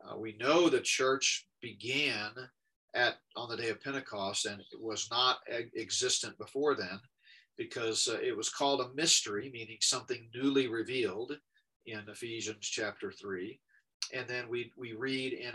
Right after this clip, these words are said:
Acts chapter one, the passage I'm gonna look at in just a second, that, uh, on the day Jesus ascended, he predicted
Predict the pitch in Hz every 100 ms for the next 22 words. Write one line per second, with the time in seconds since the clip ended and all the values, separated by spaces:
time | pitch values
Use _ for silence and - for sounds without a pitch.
0 | - 131 131 - - 123 - 110 104 143
1 | 156 110 117 110 113 113 - 104 110 -
2 | 107 107 110 110 101 98 - - - 127
3 | 131 95 95 _ _ _ _ _ 123 113
4 | 101 120 104 101 98 113 120 110 98 127
5 | 135 135 123 127 113 107 107 - 147 156
6 | 113 107 110 120 - 110 98 160 - 101
7 | 95